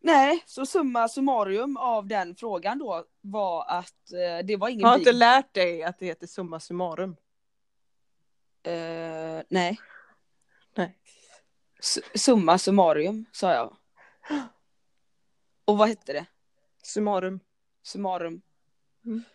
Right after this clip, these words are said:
Speaker 1: Summa summarum.
Speaker 2: Mm.
Speaker 1: Ja. Ja, det var en liten petitess.
Speaker 2: <laughs> Ja, k-, kör på du.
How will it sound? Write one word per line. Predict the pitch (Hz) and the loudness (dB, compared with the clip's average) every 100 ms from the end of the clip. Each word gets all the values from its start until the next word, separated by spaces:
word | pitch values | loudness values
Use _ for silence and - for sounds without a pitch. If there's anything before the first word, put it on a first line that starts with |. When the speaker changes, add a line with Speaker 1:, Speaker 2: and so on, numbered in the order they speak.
| _ _ | _ _
Speaker 1:
Summa | - 233 208 180 | -2 0 2 0
summarum. | - 196 180 170 190 - _ _ _ _ - - | 0 0 2 2 0 -4 _ _ _ _ -20 -10
Speaker 2:
Mm. | 202 214 _ _ _ - - | -8 -8 _ _ _ -16 2
Speaker 1:
Ja. | 185 202 _ _ _ _ _ _ _ _ - | 2 2 _ _ _ _ _ _ _ _ -10
Ja, | 214 _ - | -10 _ -6
det | |
var | 190 | 0
en | 226 | 0
liten | 262 247 | 0 -4
petitess. | - - - 202 - - - _ | -4 -4 2 2 2 -6 -16 _
Speaker 2:
<laughs> | _ - - - - 392 - - - - | _ -20 -20 -10 -4 -4 -2 -4 -2 2
Ja, | 285 285 | 6 6
k-, | - - | 2 2
kör | 359 | 2
på | 370 202 | 6 4
du. | 175 | 4